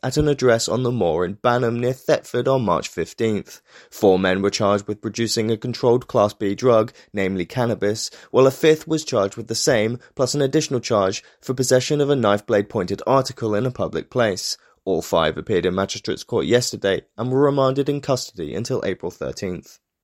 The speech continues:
Also, a road sign to a major seaside town in Suffolk was misspelt. Yesterday it was discovered that a newly erected sign in the village of Curtin that pointed to Felixstowe contained a typo. It instead indicated towards Flexestowe,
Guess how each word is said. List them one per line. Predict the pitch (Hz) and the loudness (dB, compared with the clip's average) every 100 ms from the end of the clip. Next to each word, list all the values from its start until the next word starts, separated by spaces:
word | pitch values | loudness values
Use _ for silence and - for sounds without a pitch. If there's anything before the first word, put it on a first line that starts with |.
| _ - | _ 6
Also, | 135 131 143 135 139 - | 6 6 6 6 6 4
a | 131 | 2
road | 139 156 156 | 4 4 2
sign | 151 135 | 0 0
to | 131 151 | 0 -2
a | 147 | 0
major | 127 110 107 | -2 -2 -4
seaside | - 139 135 123 107 | -2 -2 0 0 0
town | - 110 101 | 0 0 0
in | 101 | 0
Suffolk | - 143 131 139 123 | 0 2 2 0 -2
was | 120 104 - | -4 -4 -4
misspelt. | 85 - - 117 110 104 - - - | -6 -6 -2 2 2 0 -6 -18 -18
Yesterday | - 73 - 90 90 90 | -8 -8 -6 -2 0 0
it | |
was | 76 | 0
discovered | 98 101 - 107 117 110 | -4 -6 -2 0 0 0
that | 123 139 | -4 -2
a | |
newly | 135 139 147 147 | -2 0 2 4
erected | 135 113 123 123 | 4 0 0 -2
sign | - 104 101 | 2 2 2
in | 104 | -2
the | 123 | -2
village | 107 95 87 | -2 -2 -4
of | 87 - | -10 -2
Curtin | 139 135 131 107 104 - - | 4 4 4 -2 -4 -12 -6
that | 92 | -6
pointed | - 101 95 | -2 -2 -4
to | 98 | -10
Felixstowe | - 147 139 107 - 113 107 | 0 2 4 0 -2 0 0
contained | 107 156 131 101 73 | -2 -8 -6 -6 -6
a | 80 | -6
typo. | - 113 117 104 85 - _ - - | 0 2 2 0 -2 -2 _ -20 -8
It | 95 | -2
instead | 95 98 - 104 110 - - | 0 0 2 2 2 -6 -8
indicated | 113 101 101 87 113 - | -8 -6 -4 -2 -4 -6
towards | 101 92 101 | -4 -2 -2
Flexestowe, | - - - - 104 - 69 107 | 0 0 0 -2 -8 -4 -4 -6